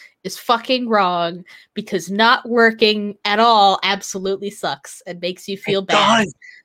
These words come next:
Speaker 2: Yes.
Speaker 1: ma- <laughs>
Speaker 2: I, yeah.
Speaker 1: But,
Speaker 2: Sorry,
Speaker 1: but,
Speaker 2: did
Speaker 1: but besides the po-, that, that's not even the point of what I'm saying, but, like, hey, capitalism bad. But anyway,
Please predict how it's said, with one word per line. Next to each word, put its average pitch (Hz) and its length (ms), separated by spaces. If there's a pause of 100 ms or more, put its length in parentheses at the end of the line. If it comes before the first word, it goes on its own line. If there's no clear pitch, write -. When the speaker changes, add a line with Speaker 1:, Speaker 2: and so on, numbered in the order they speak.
(160)
Speaker 2:
Yes. 214 540
Speaker 1:
ma- - 60 (360)
<laughs> - 360
Speaker 2:
I, 208 120 (320)
yeah. 247 220 (760)
Speaker 1:
But, 269 260
Speaker 2:
Sorry, 160 120 (120)
Speaker 1:
but, 254 240
Speaker 2:
did - 80
Speaker 1:
but 269 140
besides 349 420
the 240 80
po-, - 240
that, 233 200
that's 262 220
not 302 160
even 240 240
the 220 60
point 240 240
of 226 60
what 226 80
I'm 220 100
saying, 180 260
but, 160 100
like, 170 160
hey, 175 340 (100)
capitalism 196 520
bad. 131 220 (260)
But 269 120
anyway, 185 320